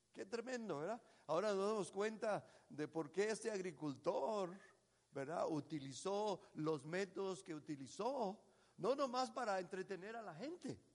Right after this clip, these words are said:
¿verdad? Hoy en día yo creo que habemos predicadores que n-,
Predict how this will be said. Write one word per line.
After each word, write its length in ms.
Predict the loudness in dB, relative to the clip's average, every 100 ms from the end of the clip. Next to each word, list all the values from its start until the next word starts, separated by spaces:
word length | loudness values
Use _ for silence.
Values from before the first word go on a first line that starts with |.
| _ _ _ _
¿verdad? 360 | -6 -4 -4 -6 _ _ _ _
Hoy 220 | 0 0
en 120 | -2
día 460 | -6 -6 -4 -6 -8 -14 -16 0
yo 160 | 0
creo 200 | 2 0
que 340 | 2 2 2 2
habemos 420 | 2 0 0 -2
predicadores 640 | 0 0 0 0 0 -2
que 100 | -4
n-, 380 | -6 -6 -10 -10